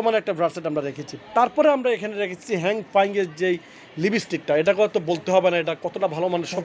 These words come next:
প্রত্যেকটা আপুরাই জানেন যে এটা কতটা ভালো মানের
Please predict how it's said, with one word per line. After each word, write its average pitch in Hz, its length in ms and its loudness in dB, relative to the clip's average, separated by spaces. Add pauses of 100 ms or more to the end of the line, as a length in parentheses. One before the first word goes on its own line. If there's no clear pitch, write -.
প্রত্যেকটা 208 420 -2 (140)
আপুরাই 185 300 0 (100)
জানেন 156 200 2 (100)
যে 185 60 2 (160)
এটা 180 120 4 (100)
কতটা 190 240 0 (100)
ভালো 170 200 2
মানের 202 220 2